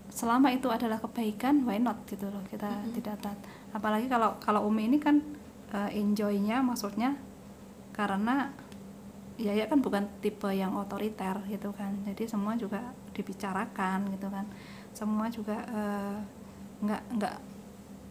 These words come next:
Speaker 1: nggak apa ya, itu tadi nggak serta-merta kemudian harus begini, harus begitu kan, enggak gitu ya. Ya, enjoy-nya Umi di situ gitu loh. Jadi ya, ya enak aja gitu kan. Maksudnya, eh, ya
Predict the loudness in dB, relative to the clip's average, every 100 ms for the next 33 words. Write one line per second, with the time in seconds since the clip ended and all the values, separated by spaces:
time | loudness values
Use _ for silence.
0 | -2 0 0 -4 -4 -2 4 6 6 4
1 | 2 4 4 4 2 2 0 0 0 2
2 | 0 0 2 2 4 4 2 0 -2 4
3 | 4 4 -2 -4 -4 -2 -2 -2 0 0
4 | 0 -4 -8 -6 -6 -6 -10 -16 -14 -16
5 | -16 -6 -2 -2 -2 -8 -14 -16 -14 -12
6 | 2 8 10 10 8 6 8 6 6 6
7 | 4 4 4 4 4 0 0 0 2 2
8 | 0 -6 -14 -14 -16 -16 -4 -2 0 2
9 | 2 0 0 -2 -2 -2 -2 -4 -2 -2
10 | -2 0 -2 -4 -14 -14 -16 -4 -2 0
11 | 0 0 0 -2 -4 -12 -16 -16 -16 -16
12 | -16 -16 -16 -16 -16 -16 -16 -14 -4 -2